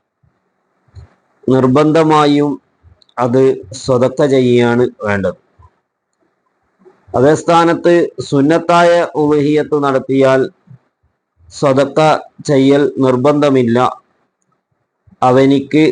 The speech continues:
വേണമെങ്കിൽ സ്വന്ത-, സ്വന്തത്തിൽ ചെരുപ്പായോ മറ്റോ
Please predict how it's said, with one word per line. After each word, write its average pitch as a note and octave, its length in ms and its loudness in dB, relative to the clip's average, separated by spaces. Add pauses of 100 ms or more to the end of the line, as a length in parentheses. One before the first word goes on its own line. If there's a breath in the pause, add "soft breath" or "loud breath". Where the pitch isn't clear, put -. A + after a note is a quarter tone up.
(240)
വേണമെങ്കിൽ C#3+ 760 0
സ്വന്ത-, C#3 600 0
സ്വന്തത്തിൽ C#3+ 580 -2
ചെരുപ്പായോ C3+ 680 2
മറ്റോ B2 400 -2